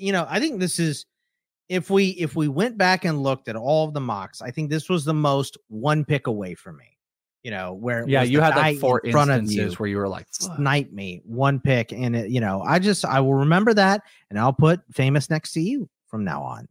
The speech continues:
Speaker 1: So,
Speaker 2: Oh, don't
Speaker 1: uh,
Speaker 2: like
Speaker 1: that,
Speaker 2: that.
Speaker 1: that's what we'll do. <laughs> So,
Speaker 2: I don't like
Speaker 1: uh,
Speaker 2: that at
Speaker 1: you
Speaker 2: all.
Speaker 1: like a, a Famous R F P sandwich, right? You like to be
Speaker 2: Nope.
Speaker 1: right in between those guys?
Speaker 2: And by
Speaker 1: That
Speaker 2: the
Speaker 1: should
Speaker 2: way, I
Speaker 1: be
Speaker 2: wanna
Speaker 1: good.
Speaker 2: point out, here's an interesting thing on, uh, Yahoo. Uh, Bear Effer,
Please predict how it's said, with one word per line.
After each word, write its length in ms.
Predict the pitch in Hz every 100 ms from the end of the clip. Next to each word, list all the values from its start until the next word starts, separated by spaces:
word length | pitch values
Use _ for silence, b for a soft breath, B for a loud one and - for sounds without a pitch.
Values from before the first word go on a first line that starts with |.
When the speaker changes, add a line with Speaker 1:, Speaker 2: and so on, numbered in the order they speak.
| _
Speaker 1:
So, 160 | - -
Speaker 2:
Oh, 140 | 240
don't 200 | 135 110
Speaker 1:
uh, 40 | 139
Speaker 2:
like 180 | 170 202
Speaker 1:
that, 220 | 214 220
Speaker 2:
that. 100 | -
Speaker 1:
that's 180 | 107 -
what 140 | 143
we'll 120 | 139 156
do. 200 | 254 175
<laughs> 60 | 131
So, 220 | - 170
Speaker 2:
I 0 |
don't 240 | - 151 -
like 220 | 110 120
Speaker 1:
uh, 400 | 139 143 151 143
Speaker 2:
that 160 | 151 170
at 80 | 156
Speaker 1:
you 80 |
Speaker 2:
all. 60 | 240
Speaker 1:
like 200 | 240 214
a, 220 | 175 156
a 240 | 147 156 147
Famous 460 | - 165 156 139
R 160 | 147 135
F 140 | 131
P 100 | 139
sandwich, 480 | 123 123 123 151 -
right? 240 | 151 214 233
You 160 | 139 160
like 160 | 160
to 80 | 160
be 80 | 156
Speaker 2:
Nope. 100 | 156
Speaker 1:
right 160 | 147 160
in 60 |
between 360 | 160 156 185 180
those 200 | 190 196
guys? 340 | 214 233 233 - _ -
Speaker 2:
And 120 | 147
by 80 | 170
Speaker 1:
That 60 |
Speaker 2:
the 60 | 208
Speaker 1:
should 40 |
Speaker 2:
way, 60 | 160
I 20 |
Speaker 1:
be 40 | 147
Speaker 2:
wanna 140 | 151
Speaker 1:
good. 60 | 175
Speaker 2:
point 180 | 151 139
out, 240 | 147 - -
here's 180 | 135 156
an 80 | 131
interesting 400 | 120 110 - 110
thing 240 | 120 117
on, 340 | 123 123 117 101
uh, 60 |
Yahoo. 680 | 117 117 123 131 147 175 208 b b b - -
Uh, 420 | 135 127 123 120 120
Bear 280 | 131 190
Effer, 460 | 185 120 107 101